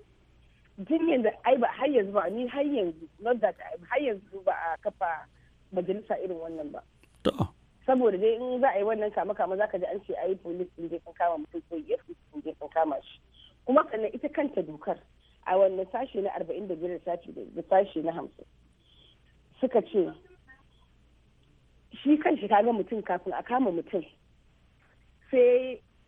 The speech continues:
Speaker 1: wannan council ɗin sai sun aika, sai an je wurin alƙali.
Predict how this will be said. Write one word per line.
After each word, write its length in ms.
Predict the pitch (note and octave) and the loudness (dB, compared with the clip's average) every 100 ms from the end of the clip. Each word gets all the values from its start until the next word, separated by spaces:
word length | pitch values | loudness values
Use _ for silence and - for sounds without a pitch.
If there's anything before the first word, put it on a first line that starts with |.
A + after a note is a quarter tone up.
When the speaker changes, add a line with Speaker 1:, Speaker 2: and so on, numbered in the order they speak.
| _ _ _ _ F#3 | _ _ _ _ -2
Speaker 1:
wannan 420 | A#3+ C#4+ A3+ G#3+ | 2 2 2 -2
council 340 | A3 A3+ - F3 | -4 -6 -8 -14
ɗin 200 | F3 E3 _ _ _ A#3 | -16 -20 _ _ _ -8
sai 180 | A3+ A3+ | -8 -8
sun 140 | A#3+ A3+ - | -10 -12 -8
aika, 340 | A3 A#3+ - D3 - | -6 -6 -8 -12 -6
sai 80 | A#3+ - | -4 -2
an 220 | A#3 A#3 | -2 -4
je 260 | G#3+ A#3+ A3+ A3 _ _ - | -2 -2 -2 -12 _ _ -4
wurin 300 | G#3+ A#3 B3 | 2 4 2
alƙali. 520 | F#3+ E3+ - F3+ E3+ | 0 -4 -2 -4 -4